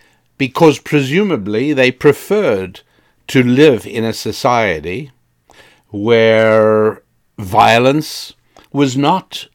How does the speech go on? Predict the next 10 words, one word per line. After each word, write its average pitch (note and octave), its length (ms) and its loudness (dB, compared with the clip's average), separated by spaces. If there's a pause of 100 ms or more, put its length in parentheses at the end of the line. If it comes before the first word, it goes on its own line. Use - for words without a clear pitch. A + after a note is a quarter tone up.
(320)
the A#2+ 480 0
normal B2 720 2 (180)
and G#2+ 300 0 (320)
average A#2+ 800 0
and G#2+ 320 -6
accepted - 1040 -4
way G#2 480 0 (400)
of A#2+ 200 0
resolving A2 640 2
disputes. G2+ 840 -8